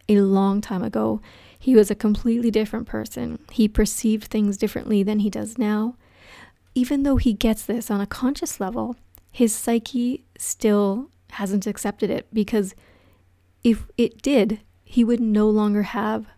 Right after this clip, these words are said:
reoccurring symptoms of allergies. So that's when we get into the emotional component. This is just a really good example of how something over so many years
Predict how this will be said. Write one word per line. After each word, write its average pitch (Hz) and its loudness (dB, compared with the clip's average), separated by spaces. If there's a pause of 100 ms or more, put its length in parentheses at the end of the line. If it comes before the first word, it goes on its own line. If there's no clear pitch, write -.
(480)
reoccurring 202 2
symptoms - -4 (280)
of 196 0
allergies. - -6 (1040)
So 214 2
that's 247 -4
when 254 2
we 240 4
get 214 0
into 196 -2
the 202 -2
emotional 196 0
component. - -4 (180)
This 214 2
is 226 2 (240)
just 214 0
a 196 4
really 208 4
good 208 2
example 202 -4
of 202 -2
how 202 0 (600)
something 202 0 (480)
over 202 2
so 226 4
many 220 4
years 208 2